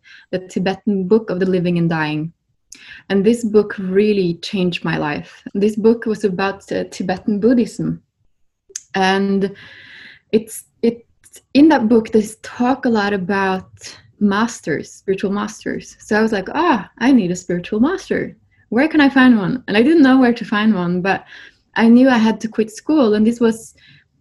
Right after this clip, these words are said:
at the last six months in high school. So I've already gone there for two and a half years, but I quit. And everyone around me was panicking, and, "You can't do that. And that's such a terrible idea. And you will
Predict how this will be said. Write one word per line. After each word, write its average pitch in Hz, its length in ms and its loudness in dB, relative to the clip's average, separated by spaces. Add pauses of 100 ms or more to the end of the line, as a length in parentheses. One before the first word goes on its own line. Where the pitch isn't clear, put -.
(260)
at 214 160 -4
the 226 80 0
last 214 720 -2
six 226 260 -2
months 214 360 0
in 196 120 -6
high 196 220 -2
school. 170 500 -8 (100)
So 196 160 -2
I've 190 80 2
already 214 300 2
gone 190 320 -4
there 185 160 -4
for 185 80 -12
two 180 180 -10
and 214 80 0
a 220 40 2
half 202 140 -2
years, 196 540 -4
but 190 160 -4
I 170 100 -2
quit. - 600 -4
And 165 460 -4
everyone 208 560 0
around 180 260 0
me 190 80 -2
was 170 300 -6
panicking, 180 640 -2
and, 160 180 -4 (480)
"You 170 100 -2
can't 202 360 -2
do 190 160 2
that. 175 360 -4
And 185 120 -4
that's 190 160 0
such 196 160 -4
a 190 40 -4
terrible 185 640 -2
idea. 170 440 -2
And 160 180 -4
you 180 80 0
will 180 160 -4